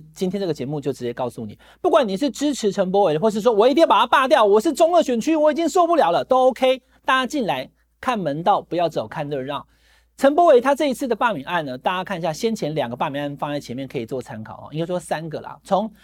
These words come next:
韩国瑜的罢免案，以及王浩宇的罢免案，还有黄捷的罢免案，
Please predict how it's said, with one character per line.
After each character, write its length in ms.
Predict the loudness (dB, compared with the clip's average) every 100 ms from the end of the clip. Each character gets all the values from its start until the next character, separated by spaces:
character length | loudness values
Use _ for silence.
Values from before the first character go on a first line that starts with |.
| _
韩 220 | -6 -2
国 160 | 0 0
瑜 80 | 0
的 60 |
罢 180 | 0 -2
免 120 | -4
案， 240 | -6 -6 -8 _ _ _ _ _ _ _ _
以 120 | -10
及 160 | -6 -2
王 240 | 0 2
浩 160 | 2 0
宇 60 |
的 60 | 0
罢 160 | -2 -2
免 120 | -6
案， 160 | -8 -10 _
还 160 | -4
有 100 | -2 -4
黄 280 | -6 -6 -6
捷 120 | -6
的 80 | -4
罢 180 | -4
免 160 | -4 -8
案， 160 | -10